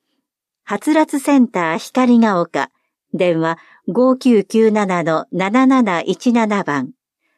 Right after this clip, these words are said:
はつらつセンター関。電話、三九二八の一九八七番。栄町敬老館。電話、三九九四の三二八六番。南田中敬老館。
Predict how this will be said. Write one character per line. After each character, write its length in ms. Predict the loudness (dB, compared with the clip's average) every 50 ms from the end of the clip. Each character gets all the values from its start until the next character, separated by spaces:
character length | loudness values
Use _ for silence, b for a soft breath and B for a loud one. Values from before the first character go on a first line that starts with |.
| _ _ _ _ _ _ _ _ _ -6
は 140 | -6 -6
つ 120 | -2 0 0
ら 140 | 0 0 0
つ 140 | -2 -6
セ 180 | -2 0 2 2
ン 100 | 2 0
タ 220 | 0 -4 -4 -4
ー 40 | -6 -4
関。 460 | -4 -4 -4 -4 -4 -6 -6 -6 _ _ _ _ _ _ _ -6
電 260 | -2 -2 0 0 -2
話、 200 | -2 -4 -6 -6 b b b b b
三 320 | -6 -2 0 2 2 2
九 240 | 2 2 0 2 2
二 280 | 0 0 -2 -2 -4 -4
八 320 | -6 -8 -6 -4 -4 -2
の 220 | 0 0 -2 -2 _
一 280 | -8 -8 -6 -6 -12 -8
九 280 | -2 0 2 2 0 -2
八 340 | -4 -8 -8 -2 0 0
七 280 | 0 2 0 -2 -4 -4
番。 240 | -4 -6 -6 -6 -10 _ _ _ _ _ _ _ _ _ _ _ _ _ _ _ _ -16
栄 500 | -8 -6 -6 -4 -2 0 2 2 2 0
町 280 | 0 0 0 0 0 0
敬 260 | 0 0 2 2 0
老 200 | 0 -2 -2 -4
館。 320 | -4 -4 -2 -2 -2 -2 -4 b b b b -6 -4
電 260 | -2 -2 0 0 -2
話、 180 | -2 -4 -4 b b b b
三 320 | -8 -2 0 2 2 2
九 240 | 2 2 0 0 0
九 240 | _ 0 2 2 4
四 300 | 4 2 2 2 0 0
の 180 | 0 0 -2 -4
三 340 | -6 -4 -2 0 2 2 2
二 220 | 2 0 0 -2 -2
八 320 | -4 -8 -8 -4 -2 -2
六 280 | -2 -2 -2 -2 -2 -2
番。 260 | -2 -4 -4 -6 -8 _ _ _ _ _ _ _ _ _ _ _ _ -2
南 460 | 0 2 2 4 4 4 4 4 2
田 140 | 0 0 0
中 360 | 2 0 0 0 -2 -4 -4
敬 260 | -2 -2 -2 0 0
老 220 | 0 -2 -4 -4 -6
館。 320 | -8 -8 -8 -8 -8 -12